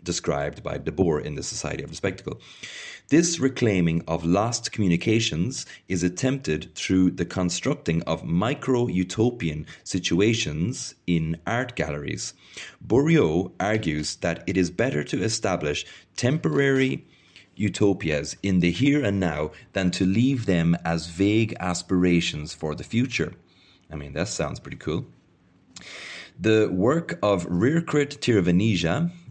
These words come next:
um, is championed by, uh, Bourriaud in these relational works. Tiravanija's, am I saying that right? Tiravanija's work is exemplary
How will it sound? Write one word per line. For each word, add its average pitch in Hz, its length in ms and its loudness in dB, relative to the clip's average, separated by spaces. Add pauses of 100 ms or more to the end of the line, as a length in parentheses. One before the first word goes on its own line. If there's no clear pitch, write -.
um, 85 400 2
is 87 340 0
championed 82 720 -4
by, 78 480 0 (440)
uh, 78 340 -2
Bourriaud 92 840 2
in 87 200 4
these 87 280 4
relational 78 500 -2
works. - 500 -2 (440)
Tiravanija's, 110 960 2
am 85 60 2
I 85 80 2
saying 120 220 0
that - 120 2
right? 113 240 -2
Tiravanija's 98 1400 0
work 92 360 0 (120)
is 90 320 4
exemplary 90 960 0